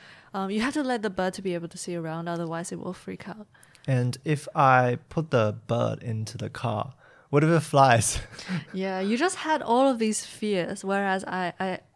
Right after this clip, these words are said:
Speaker 1: my attitude was more like, "I'm just gonna try to help it as much as I can, no matter what."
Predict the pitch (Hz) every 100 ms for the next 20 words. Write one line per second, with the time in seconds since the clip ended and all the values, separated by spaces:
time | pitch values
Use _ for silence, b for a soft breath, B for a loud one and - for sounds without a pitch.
0 | _ - 185 196 208 220 - 196 202 -
1 | 185 170 175 175 170 175 175 - B B
2 | B 196 214 220 - 196 190 - 185 180
3 | 175 - 170 170 _ - - 170 - 175
4 | 175 170 185 165 160 160 156 160 156 151
5 | - - 233